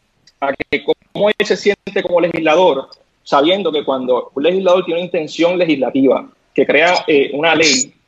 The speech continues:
y estipula una jerarquía, unos órdenes, unos procesos, y que se violenten, porque básicamente están incumpliendo con unas leyes y unos mandatos hasta incluso constitucionales, donde la doctora Quiñones del Hongo tenía unas responsabilidades, estaba validada,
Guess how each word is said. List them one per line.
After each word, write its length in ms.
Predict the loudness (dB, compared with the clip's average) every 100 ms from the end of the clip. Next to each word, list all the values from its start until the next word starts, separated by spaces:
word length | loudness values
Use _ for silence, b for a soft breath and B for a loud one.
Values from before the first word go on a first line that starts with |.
| _ _ b _
y 80 | -4
estipula 720 | -4 0 -2 0 0 0 0
una 180 | -4 -4
jerarquía, 840 | 0 0 -2 -6 -4 0 0 -2 -4
unos 280 | -4 -4 -4
órdenes, 500 | 0 0 2 2 0 0
unos 200 | -2 0
procesos, 600 | -2 0 0 0 0 -4 _ _ _ _ -4
y 120 | 0
que 100 | 0
se 140 | 2
violenten, 600 | 2 2 0 0 -2 -4
porque 200 | -4 0
básicamente 720 | 0 0 -6 -6 -6 -4 -6
están 260 | -4 -4 -4
incumpliendo 760 | -6 -6 0 0 0 -2 -4 _ _ _
con 180 | -2 0
unas 220 | 0 -2
leyes 260 | 0 2 0
y 40 |
unos 140 | -2 -4
mandatos 420 | -4 -2 0 0
hasta 160 | 0 -4
incluso 320 | -6 -4 -2
constitucionales, 920 | -2 -2 0 -2 -2 -2 0 0 -2 -8
donde 300 | -4 0 2
la 180 | 2 2
doctora 420 | -2 -6 0 0
Quiñones 320 | 0 0 0 2
del 140 | 2
Hongo 420 | 2 0 -2 -2 _ _ _
tenía 360 | -4 -2 -2 0
unas 160 | -2
responsabilidades, 1000 | -2 -2 -2 0 0 2 2 2 2 0
estaba 260 | 0 0 2
validada, 760 | 2 0 0 0 -2 -4 -10